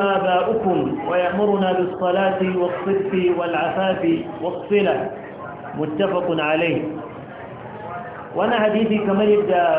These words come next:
kuka saurara daga baban Sufyan, Sakhr dan Harb,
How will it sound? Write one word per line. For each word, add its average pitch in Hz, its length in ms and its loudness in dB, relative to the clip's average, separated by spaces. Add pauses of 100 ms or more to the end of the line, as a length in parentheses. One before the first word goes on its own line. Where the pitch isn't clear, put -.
(560)
kuka 185 480 2
saurara 175 560 4 (1200)
daga 170 360 4 (400)
baban 196 440 2
Sufyan, 190 640 0
Sakhr 196 400 0
dan 185 240 -2
Harb, 196 360 0